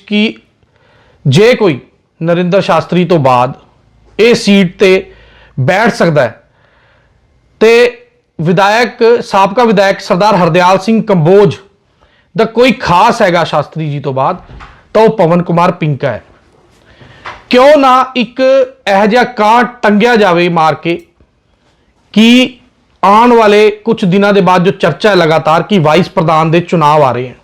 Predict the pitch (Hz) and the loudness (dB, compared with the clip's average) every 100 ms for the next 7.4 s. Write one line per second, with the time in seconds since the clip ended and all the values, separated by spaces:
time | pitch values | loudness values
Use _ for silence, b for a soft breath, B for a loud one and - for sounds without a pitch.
0 | _ _ b b b b b - 196 226 | _ _ b b b b b 0 2 2
1 | 226 226 196 220 240 240 196 208 - 190 | 2 2 2 2 2 2 2 0 -2 -2
2 | 202 196 - 190 190 175 165 160 - _ | 0 -2 -2 0 0 0 -2 -6 -12 _
3 | b b b b b b 254 262 277 285 | b b b b b b 2 4 4 2
4 | 240 262 233 226 240 - 214 226 240 - | 0 0 0 0 -2 -2 0 2 0 -2
5 | 190 185 196 196 220 208 180 196 196 170 | -2 0 0 0 -2 0 0 2 2 2
6 | 175 208 214 202 233 - - 170 185 196 | 2 0 -2 -4 -2 -4 -2 0 2 2
7 | 170 147 160 | 0 -4 -6